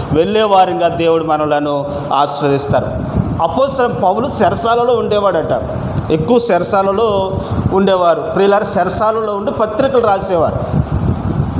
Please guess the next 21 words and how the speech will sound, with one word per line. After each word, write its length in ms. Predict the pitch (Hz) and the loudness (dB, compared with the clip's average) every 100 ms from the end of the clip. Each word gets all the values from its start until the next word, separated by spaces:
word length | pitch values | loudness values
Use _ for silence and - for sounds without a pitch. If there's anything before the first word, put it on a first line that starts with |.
| - - - - - - - - - | -2 -4 -2 -2 -2 -2 -2 0 0
అపోస్తలుడైన 680 | 196 - 285 285 269 220 - | 0 2 2 2 0 0 0
పౌలుకి 840 | 214 277 262 170 208 208 226 233 - - | 2 2 0 0 2 2 2 0 -2 -2
కొంతమంది 460 | 196 202 208 208 214 | 0 0 0 0 0
స్త్రీలు 760 | 220 170 214 240 190 185 185 170 | 0 2 4 4 2 0 -2 0
మీలాంటి 340 | 165 190 190 | 2 4 2
వాళ్ళు 160 | 180 175 | 2 0
ఏం 100 | 170 | 0
చేసేవారంటే, 680 | 170 165 165 156 156 - - | 0 0 0 0 0 -2 0
జైల్లో 360 | 170 190 185 | 2 4 4
ఉన్న 180 | 175 160 | 4 2
అతనికి 720 | 147 - 170 - 139 135 139 - - - - 135 | 0 0 -2 0 0 0 0 -4 -2 -4 -2 0
రొట్టెలు 300 | 202 208 269 | 2 2 0
అట్టుకెళ్ళి 340 | 240 - 226 196 | 0 0 0 0
ఇచ్చేవారట. 440 | - 175 147 117 - - - 143 | 0 2 2 0 -2 -2 0 0
ఎవరికి? 500 | 175 190 190 175 180 175 - - - - - - - - - | 0 -2 -2 -2 -2 -6 -4 -4 -2 -6 -4 -4 -2 -2 0
మోషే, 320 | 196 214 - | 0 0 0
ఆహా, 680 | 165 127 120 113 107 92 - | 0 0 0 -4 -4 -4 0
అపోస్తలుడైన 520 | 151 233 226 220 202 - | 0 0 -2 -2 -2 0
పౌలుకి 460 | 190 226 233 294 | 0 0 0 -2
రొట్టెలు 340 | 220 240 277 285 | 0 0 0 -4
ఇచ్చేవారట. 460 | - 208 147 117 | 0 2 2 0